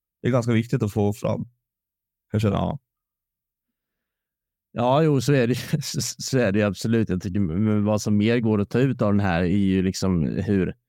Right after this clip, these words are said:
Speaker 2: Det kan inte vara kul att ta över som assisterande tränare när man liksom i, i en, eh,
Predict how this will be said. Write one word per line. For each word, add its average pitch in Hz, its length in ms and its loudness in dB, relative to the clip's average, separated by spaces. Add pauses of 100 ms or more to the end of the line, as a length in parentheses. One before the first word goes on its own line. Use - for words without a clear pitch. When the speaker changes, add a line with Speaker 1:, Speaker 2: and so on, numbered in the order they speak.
(440)
Speaker 2:
Det 101 200 -4
kan 117 140 -2
inte 120 140 -2
vara 123 160 0
kul 110 380 0
att 104 100 0
ta 120 100 -2
över 113 520 2
som 113 260 -2
assisterande 95 880 -2
tränare 87 600 0 (240)
när 95 240 0
man 95 160 2
liksom 95 300 0
i, 95 240 0 (880)
i 104 120 0
en, 98 180 2
eh, 92 480 0